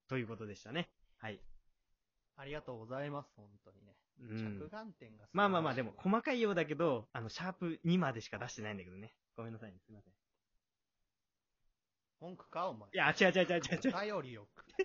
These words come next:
Speaker 2: お前、それはよくないぞ、お前。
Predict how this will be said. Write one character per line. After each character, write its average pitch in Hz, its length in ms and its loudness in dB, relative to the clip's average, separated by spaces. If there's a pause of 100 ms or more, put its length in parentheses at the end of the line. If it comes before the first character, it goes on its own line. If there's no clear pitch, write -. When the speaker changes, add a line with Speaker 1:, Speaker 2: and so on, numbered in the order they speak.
(360)
Speaker 2:
お - 200 -20
前、 - 100 -10
そ - 240 -16
れ - 240 -12
は - 460 -6
よ - 100 -12
く - 80 -4
な 480 60 -4
い - 20 -18
ぞ、 - 440 -12 (340)
お - 80 -4
前。 294 80 0